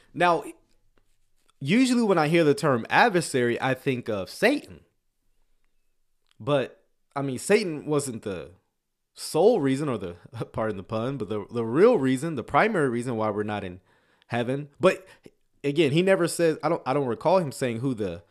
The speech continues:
adversary is, 'cause it's, maybe he's talking about Adam. I, I, again, I would need more clarification to,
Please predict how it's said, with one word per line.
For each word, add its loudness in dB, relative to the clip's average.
adversary 0
is, 0
'cause -6
it's, -10
maybe -2
he's -2
talking 2
about 6
Adam. 4
I, -4
I, 0
again, 2
I 4
would 4
need 0
more 0
clarification -4
to, -10